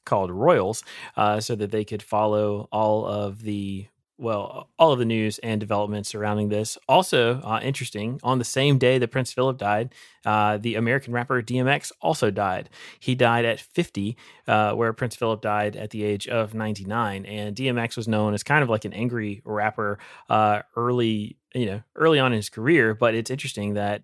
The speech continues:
in, later in life, uh, the thing that he did, especially, especially during the pandemic, he was leading Bible studies that I think he was streaming online every day.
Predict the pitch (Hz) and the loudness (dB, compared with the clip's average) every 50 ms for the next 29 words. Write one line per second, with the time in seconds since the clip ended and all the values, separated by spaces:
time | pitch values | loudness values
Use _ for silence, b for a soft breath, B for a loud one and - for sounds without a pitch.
0 | _ - - 123 123 117 101 113 151 165 147 113 101 95 107 143 131 104 104 - | _ -2 0 0 0 2 2 2 4 4 4 4 2 2 2 2 2 0 -2 -4
1 | - 117 101 101 101 104 - - 131 120 117 110 - 113 104 113 113 110 107 104 | -6 -4 -4 -2 -2 -4 -2 -2 -2 -2 -2 -2 -4 -2 0 2 2 2 2 0
2 | 110 104 - - 147 180 185 - - 113 - - - 170 - - 131 123 117 110 | -6 -10 -2 0 2 2 2 0 -6 -10 -8 -6 -6 -2 -2 0 0 0 0 -2
3 | 107 - 110 95 127 160 139 - - 117 117 113 143 165 147 113 110 123 175 185 | -2 -2 -2 -2 -2 -2 -2 -2 -2 -4 -2 -2 0 0 0 0 0 2 2 0
4 | - - 82 - - - - 107 107 110 131 131 - 135 120 - - - 120 127 | 0 -4 -6 -10 -8 -6 -4 -4 -2 -2 -2 0 0 0 0 0 0 2 4 4
5 | 123 120 120 117 110 110 127 135 107 90 90 92 87 - - | 4 4 2 2 2 2 0 0 0 -2 -6 -8 -12 -12 -14